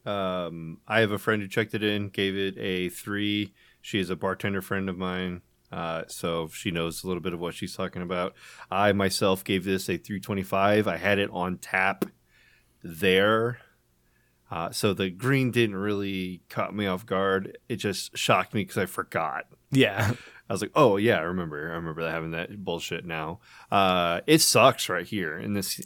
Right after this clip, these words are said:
Speaker 1: out of this can.
Speaker 2: <laughs> Who knows how long this has been in this
Speaker 1: You,
Speaker 2: can as
Speaker 1: right,
Speaker 2: well.
Speaker 1: right. So I
Speaker 2: 'Cause
Speaker 1: think
Speaker 2: they were just trying to get everything out of their warehouse or back s-,
Speaker 1: storage
Speaker 2: room.
Speaker 1: unit
Speaker 2: Yeah.
Speaker 1: or whatever. Yeah. So if I hadn't have previously checked this in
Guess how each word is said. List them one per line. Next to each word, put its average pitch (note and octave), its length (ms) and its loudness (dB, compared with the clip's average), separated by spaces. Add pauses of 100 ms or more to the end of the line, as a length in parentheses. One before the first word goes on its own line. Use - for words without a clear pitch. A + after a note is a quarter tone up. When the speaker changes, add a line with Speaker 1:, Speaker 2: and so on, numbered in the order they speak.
(120)
Speaker 1:
out G2 80 8
of G2 80 6
this F#2+ 200 2
can. G#2 460 2 (220)
Speaker 2:
<laughs> - 600 -6
Who D3 80 8
knows E3 200 12
how C#3+ 100 10
long C3+ 180 8
this B2 180 2
has B2 120 -4
been A#2+ 160 4
in A2 120 -2
this G#2+ 140 0
Speaker 1:
You, C3 80 2
Speaker 2:
can G2+ 280 -2
as C3+ 60 -2
Speaker 1:
right, C3 280 8
Speaker 2:
well. F2+ 200 -2 (140)
Speaker 1:
right. B2+ 380 4
So A#2+ 260 6
I A2 100 4
Speaker 2:
'Cause A2 100 0
Speaker 1:
think B2 120 2
Speaker 2:
they B2 80 4
were B2 80 6
just A#2+ 180 0
trying A#2 200 0
to G2+ 280 -4 (140)
get A#2 160 2
everything G#2+ 380 -4
out G2 120 -2
of F#2 140 -6
their F#2+ 140 -6
warehouse F#2 560 -6
or F#2 80 -6
back F2+ 320 -8
s-, - 100 -12 (480)
Speaker 1:
storage F#2+ 400 2
Speaker 2:
room. G2+ 240 2
Speaker 1:
unit G2 240 0
Speaker 2:
Yeah. A#2+ 80 6
Speaker 1:
or G2 60 2
whatever. F#2+ 340 0
Yeah. G#2 380 0 (320)
So A2+ 580 4
if C3 220 2
I C3 100 8
hadn't D3 300 4
have A2 160 0
previously A#2+ 560 -2
checked A2+ 320 -4
this A#2 240 -2
in A2 460 -4